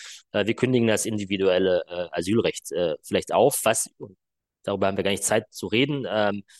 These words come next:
letztlich eine ausstrahlende Wirkung hat, äh, weit über Europa hinaus. Ja, wir reden dann darüber, das globale Flüchtlingsregime, äh, was eigentlich gestärkt werden müsste, wird in Frage gestellt durch solche Aussagen. Solche Botschaften, äh, werden durchaus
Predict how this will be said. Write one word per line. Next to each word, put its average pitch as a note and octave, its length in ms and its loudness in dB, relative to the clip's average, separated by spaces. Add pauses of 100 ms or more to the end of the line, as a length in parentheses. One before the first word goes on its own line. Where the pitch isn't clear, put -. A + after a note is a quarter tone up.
(140)
letztlich A2 260 -2
eine G#2+ 120 2
ausstrahlende A2 600 2
Wirkung B2 380 -4
hat, A#2 140 0 (180)
äh, G#2+ 240 0
weit - 160 2
über A2+ 140 2
Europa G2+ 260 -2
hinaus. G2 480 0
Ja, G2+ 100 -4
wir G#2+ 140 -4
reden G#2 100 -4
dann G2+ 140 -2
darüber, G2+ 260 0
das - 120 -4
globale G2 300 2
Flüchtlingsregime, G2+ 760 -4 (500)
äh, F2+ 80 -2
was G2 140 0
eigentlich G2+ 160 -2
gestärkt A2+ 440 2
werden F2+ 200 0
müsste, F#2 240 -6
wird G2+ 100 -6
in G#2+ 120 -8
Frage C#3 320 0
gestellt D#2+ 400 -6
durch F2+ 120 -6
solche - 220 -4
Aussagen. E2+ 320 -2
Solche F2+ 200 -4
Botschaften, A2 580 -2
äh, G2 300 -2
werden G2+ 380 -2
durchaus A#2 400 -2